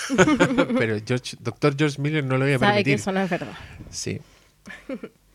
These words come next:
Speaker 1: Oye, estaba leyendo puras weas en internet, en verdad. Como que el perrito <clears throat> lo encontraron en una perrera y está en la lista de sacrificios y le salvaron la vida.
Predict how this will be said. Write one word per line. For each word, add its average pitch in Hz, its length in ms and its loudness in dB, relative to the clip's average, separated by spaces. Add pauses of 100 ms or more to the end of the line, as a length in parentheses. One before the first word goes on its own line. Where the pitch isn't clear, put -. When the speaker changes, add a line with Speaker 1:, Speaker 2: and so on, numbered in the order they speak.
(300)
Speaker 1:
Oye, 123 240 0
estaba 131 220 0
leyendo 139 280 0
puras 143 220 -2
weas 180 320 -4
en 190 120 -2
internet, 190 360 -4
en 160 120 -2
verdad. 120 300 -2
Como 113 240 -4
que 110 520 -2
el 107 100 -6
perrito 120 400 -2
<clears throat> 127 400 4
lo 120 100 -2
encontraron 120 420 0
en 123 40 2
una 127 140 2
perrera 123 340 0
y 123 40 -2
está 117 360 0
en 117 60 -4
la 113 100 -4
lista 117 320 -2
de 113 140 0
sacrificios 110 580 -8
y 143 40 -12
le 143 60 -10
salvaron 120 400 -8
la 113 100 -4
vida. 139 340 -8